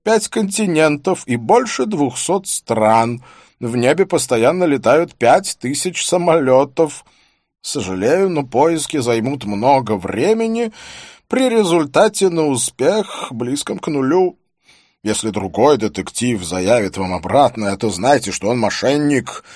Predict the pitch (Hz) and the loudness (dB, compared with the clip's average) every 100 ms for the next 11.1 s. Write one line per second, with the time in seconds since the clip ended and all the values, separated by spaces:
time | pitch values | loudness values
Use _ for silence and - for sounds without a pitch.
0 | - - 156 208 170 165 - 135 165 143 | -20 -4 0 0 0 -2 0 -2 -2 -4
1 | 110 117 - 101 101 95 220 277 285 - | 0 0 0 -4 -6 -2 0 0 -4 -4
2 | 214 254 269 240 - 214 - 233 196 151 | -4 -2 -2 -2 0 -2 -2 -4 -4 -4
3 | 120 - 190 190 - 170 175 - - 131 | -4 -4 -2 -2 -4 -6 -4 -6 -2 2
4 | 135 147 139 _ _ _ _ _ _ _ | 2 2 0 _ _ _ _ _ _ _
5 | - 85 73 - - 80 78 85 85 87 | -16 -14 -14 -12 -12 -12 -12 -10 -8 -10
6 | 80 87 110 87 73 - - _ _ _ | -6 -2 -2 -2 -6 -10 -12 _ _ _
7 | 87 85 80 - - 95 90 82 76 87 | -12 -10 -8 -8 -8 -8 -10 -12 -14 -12
8 | 85 - 85 87 104 - 87 85 82 85 | -12 -12 -14 -8 -8 -8 -10 -12 -12 -12
9 | 87 - 92 82 - 85 90 85 78 85 | -10 -8 -8 -8 -10 -10 -10 -10 -10 -16
10 | - 87 80 85 87 98 76 71 - 71 | -12 -10 -10 -10 -6 -4 -4 -10 -14 -16